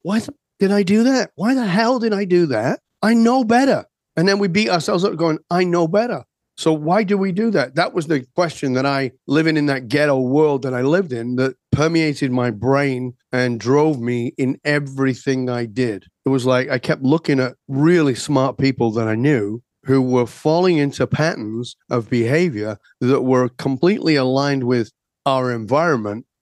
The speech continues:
but were out of alignment with who I saw them as. You know, my aunt, for instance, was a beautiful woman. We lived in the ghetto. She, she's the one who taught me about style. She said, you know, "If you haven't got any money, you save up some money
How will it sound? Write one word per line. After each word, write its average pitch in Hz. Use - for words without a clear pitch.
but 135
were 131
out 151
of 175
alignment 127
with 127
who 127
I 147
saw 123
them 120
as. 143
You 139
know, 127
my 117
aunt, 147
for -
instance, 127
was 127
a 117
beautiful 135
woman. 123
We 143
lived 147
in 139
the 131
ghetto. 131
She, 180
she's 175
the 156
one 156
who 139
taught 139
me 131
about 117
style. 123
She -
said, 120
you 127
know, 120
"If 107
you 127
haven't 185
got 165
any 156
money, 135
you 135
save 151
up 131
some 110
money 110